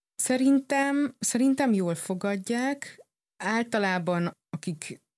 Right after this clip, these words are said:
először lépnek a műtárpiacra, általában vagy valamilyen nyomattal, vagy, ö, vagy valamilyen fotóval kezdik, de, de ezt sem mondanám kizárólag. Tehát nálunk, nálunk rengeteg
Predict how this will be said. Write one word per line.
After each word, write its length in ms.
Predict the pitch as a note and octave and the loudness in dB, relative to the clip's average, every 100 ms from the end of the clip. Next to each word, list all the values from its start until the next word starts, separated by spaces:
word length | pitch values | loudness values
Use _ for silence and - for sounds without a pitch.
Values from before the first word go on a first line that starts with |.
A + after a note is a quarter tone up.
| - | -4
először 480 | F#3 G3+ F#3 - F3+ | -2 0 0 0 0
lépnek 440 | F3 F3 F3 E3+ | -2 -2 -4 -2
a 60 | E3+ | -2
műtárpiacra, 880 | F3+ F#3+ G#3+ F3 - D#3+ D#3 - | 0 0 -2 -2 -4 -4 -2 -2
általában 760 | A2+ F3+ F#3+ D#3+ D3 D3 D3+ D#3 | -2 -2 -2 -2 0 0 0 0
vagy 200 | F3 F3 | -2 0
valamilyen 420 | D#3+ C#3+ C#3 C#3+ | 0 0 -2 -4
nyomattal, 760 | - D#3+ E3 D#3 - - D#3+ D#3+ | -4 -2 -2 -4 -6 -6 -4 -4
vagy, 380 | D#3+ D#3 D3+ D#3 | -4 -4 -4 -4
ö, 420 | D3+ D3+ D3+ D3 D#3 - | -4 -2 -2 -4 -6 -8
vagy 320 | D#3+ D#3+ D3+ | -6 -6 -4
valamilyen 400 | E3 E3 D#3 D#3 | -2 -2 -2 -4
fotóval 720 | - E3 - F#3 F3+ G3 G3 | -6 -8 -4 -2 -2 -2 -4
kezdik, 600 | - G#3 G3 F#3+ A3+ A3 - - - - | -4 -2 -2 -2 -4 -4 -14 -20 -20 -10
de, 460 | D#3 F3 F#3 - - _ _ _ E3+ | -4 -2 0 -2 -8 _ _ _ -6
de 160 | F3 - | -4 -2
ezt 140 | G#3 | -2
sem 140 | - | 0
mondanám 720 | F#3 F3 D#3+ D#3+ D#3+ D#3+ D#3+ - _ _ - | 0 0 0 -2 -2 -2 -4 -10 _ _ -12
kizárólag. 960 | E3+ D3+ D#3+ D3+ D3+ D#3 D#3 D#3+ D#3 - | -6 -4 -2 -2 -2 -2 -4 -4 -6 -10
Tehát 240 | - D#3+ D#3 | -6 -6 -6
nálunk, 460 | - E3+ F3+ F3+ F#3 | -4 -2 0 -2 -4
nálunk 380 | F3+ F3+ F3+ F#3 | -2 -2 -2 -2
rengeteg 760 | G3 F3+ D3+ D3+ D3+ D3 C#3+ | -2 -2 -2 -4 -4 -2 -6